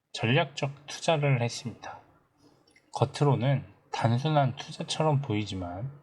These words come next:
안을 뜯어보면 글로벌 확장을 위한 매우 치밀한 한 수였어요. 타자페이, 어떤 회사냐? 이미 칠십 개 이상 시장에서 결제를 지원하며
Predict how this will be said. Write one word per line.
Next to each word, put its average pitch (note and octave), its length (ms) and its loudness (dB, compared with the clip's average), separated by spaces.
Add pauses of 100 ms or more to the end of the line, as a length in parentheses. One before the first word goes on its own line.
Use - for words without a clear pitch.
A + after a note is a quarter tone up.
(560)
안을 G#2 460 2
뜯어보면 A#2+ 840 0 (640)
글로벌 D#3 580 2
확장을 D3 540 2
위한 G#2 560 0
매우 A2 320 2
치밀한 C#3 720 0 (140)
한 E3 280 -2
수였어요. - 520 -6 (1200)
타자페이, C3+ 680 0 (440)
어떤 E3 380 2
회사냐? C3 680 2 (840)
이미 C3+ 440 2 (120)
칠십 - 540 -2
개 E3+ 180 4
이상 A#2+ 360 2
시장에서 D3 800 0
결제를 C#3 640 2
지원하며 C3 960 2